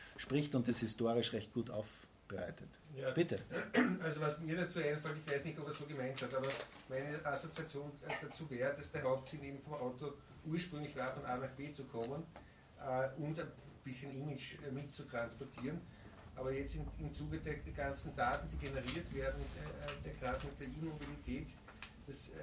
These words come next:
Speaker 2: über diese, äh, dass das einen Überschuss an Möglich-, Interpretationsmöglichkeiten und Nutzungsmöglichkeiten diese Daten, äh, bieten.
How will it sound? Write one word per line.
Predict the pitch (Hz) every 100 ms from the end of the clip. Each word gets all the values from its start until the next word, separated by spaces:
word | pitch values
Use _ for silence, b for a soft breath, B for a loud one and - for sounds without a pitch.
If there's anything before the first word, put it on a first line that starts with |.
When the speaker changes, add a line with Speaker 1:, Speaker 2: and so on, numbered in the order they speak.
| -
Speaker 2:
über | 156 147
diese, | 147 156
äh, | - - - - - - - -
dass | 151 151
das | 160 -
einen | 160 151 151 - -
Überschuss | 160 165 160 151 147 -
an | 147
Möglich-, | 139 156 180 165
Interpretationsmöglichkeiten | 165 165 160 147 151 - 147 175 151 147 - 143 139 151
und | 143
Nutzungsmöglichkeiten | 160 165 165 - 127 123 123 123 123 123
diese | 131 -
Daten, | 120 107 110 123 120 - - - 131
äh, | 123 123 - -
bieten. | 123 117 127